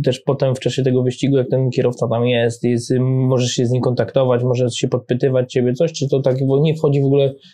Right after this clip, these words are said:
tak jakby rozmowa z inżynierami, czy tam jak się to wyścig układa, czy do ciebie się po prostu kierowca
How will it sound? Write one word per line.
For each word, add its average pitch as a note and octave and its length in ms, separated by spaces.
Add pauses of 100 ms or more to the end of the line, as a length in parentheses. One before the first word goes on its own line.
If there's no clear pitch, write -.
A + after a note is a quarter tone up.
(240)
tak C3 100
jakby C3 500 (200)
rozmowa C3+ 460
z A#2 120
inżynierami, C#3 520
czy C3+ 100
tam C3+ 340 (340)
jak C3 160
się C3+ 120
to C3+ 280
wyścig C3+ 380
układa, C3+ 300
czy C3 200
do C3+ 80
ciebie D3 260
się D3+ 140
po C#3 100
prostu C#3 300
kierowca C#3 460